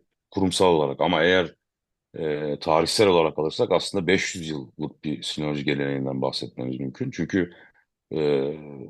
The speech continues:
tıpkı İspanyol sinolojisinde olduğu gibi yani Mendoza başlangıç olarak kabul edildiği gibi bizde de aslında tayinnameyi kabul ederek bir beş yüz yıllık bir gelenek olduğunu söyleyebiliriz Çin'e,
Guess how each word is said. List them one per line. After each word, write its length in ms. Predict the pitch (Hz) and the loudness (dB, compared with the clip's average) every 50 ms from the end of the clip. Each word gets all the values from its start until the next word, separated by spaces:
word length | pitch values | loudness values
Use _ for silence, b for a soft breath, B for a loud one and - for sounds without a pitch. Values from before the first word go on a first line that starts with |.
| - - - - | -16 -18 -18 -16
tıpkı 240 | - - _ - 82 | -18 -16 _ -6 -4
İspanyol 580 | 78 - - - 82 82 87 87 87 85 - | -4 -2 0 2 2 4 4 4 2 2 0
sinolojisinde 560 | - - 73 76 73 69 67 - - 78 73 | -2 -6 -4 -2 -2 -4 -4 -6 -6 -2 0
olduğu 300 | 76 76 76 78 82 78 | 0 0 0 0 -2 -2
gibi 240 | 67 65 67 90 90 | -2 -2 -4 -2 -4
yani 200 | 78 73 69 71 | -4 -4 -4 -2
Mendoza 680 | 71 73 71 76 76 78 80 78 76 71 64 - - - - _ _ _ _ _ _ _ _ _ _ _ _ _ _ _ _ _ _ _ - | -2 -2 -2 0 0 0 0 2 0 -2 -2 -4 -10 -12 -20 _ _ _ _ _ _ _ _ _ _ _ _ _ _ _ _ _ _ _ -4
başlangıç 520 | 69 65 - - - 76 73 71 - - | -4 -4 -4 -4 -6 -4 -4 -4 -4 -2
olarak 320 | 69 67 67 67 65 - _ | -2 0 0 -2 -4 -8 _
kabul 240 | - 69 67 71 71 | -8 -6 -4 -4 -4
edildiği 340 | 69 69 76 78 76 69 | -4 -4 -6 -4 -4 -2
gibi 180 | 67 101 107 95 | 0 0 0 0
bizde 260 | 90 80 78 73 73 | -2 -2 -2 -2 0
de 120 | 90 107 - b b b b b b b _ _ - | 0 -2 -2 b b b b b b b _ _ -6
aslında 360 | 80 78 - - 87 82 - | -6 -4 -2 0 -2 -2 2
tayinnameyi 500 | - 85 82 82 82 82 80 80 82 80 | 2 0 2 2 2 2 2 2 0 0
kabul 280 | - 82 80 85 82 | 0 0 0 2 0
ederek 240 | 80 73 78 90 98 | -2 0 0 -2 0
bir 120 | 95 82 78 | -2 0 2
beş 260 | 85 82 - - - | 2 0 0 -4 -10
yüz 100 | 80 80 | -8 -6
yıllık 200 | 78 85 87 87 | -6 -6 -6 -8
bir 80 | 85 | -4
gelenek 380 | - 85 80 80 80 78 - - | -2 0 0 2 0 -2 -2 -2
olduğunu 280 | 76 69 69 85 101 98 | -2 -2 -2 -2 -4 -4
söyleyebiliriz 560 | - 85 82 80 80 76 76 78 69 67 - | 0 0 2 2 2 0 0 -4 -6 -6 -10
Çin'e, 340 | - - 78 71 65 - | -8 -6 -4 -4 -6 -6